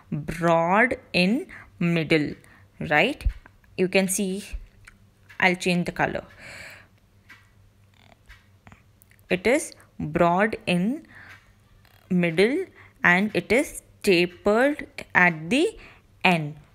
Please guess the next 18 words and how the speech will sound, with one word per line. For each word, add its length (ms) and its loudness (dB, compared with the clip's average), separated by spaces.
so 460 0
that 380 2
it 220 -2
helps 800 -2
to 180 -2
move 500 -2
clearly, 680 2
or 120 2
it 240 -2
helps 520 -4
to 160 -2
move 360 -2
smoothly. 1040 -4
Okay, 220 -2
students? 760 -4
Yes. 540 -4
So 200 0
now, 340 -2